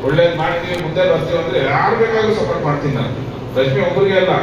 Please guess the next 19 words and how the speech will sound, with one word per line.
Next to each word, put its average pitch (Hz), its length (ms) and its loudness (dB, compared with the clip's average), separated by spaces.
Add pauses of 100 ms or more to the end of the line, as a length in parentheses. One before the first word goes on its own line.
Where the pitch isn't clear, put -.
(360)
ನನ್ನ 143 80 2
ತಂಗಿನೂ 190 420 -2
ನಾಳೆ 170 240 0
ಎಮ್ 175 140 0
ಎಲ್ 180 80 2
ಎ 175 140 4
ಎಲೆಕ್ಷನ್ 170 300 0
ನಾನು 156 180 -2
ನಿಲ್ತೀನಿ 165 320 0
ಅಣ್ಣ 175 160 -2
ಅಂದ್ರೆ 170 300 -2 (460)
ಶಕ್ತಿ 185 360 0
ಮೀರಿ 202 360 4
ಸಪೋರ್ಟ್ 202 360 -2
ಮಾಡಿ 202 440 2 (260)
ದುಡ್ಡು 214 200 0
ಕೊಟ್ಟು 233 200 2
ಎಲೆಕ್ಷನ್ 208 360 -2
ಮಾಡ್ತೀನಿ. - 680 -4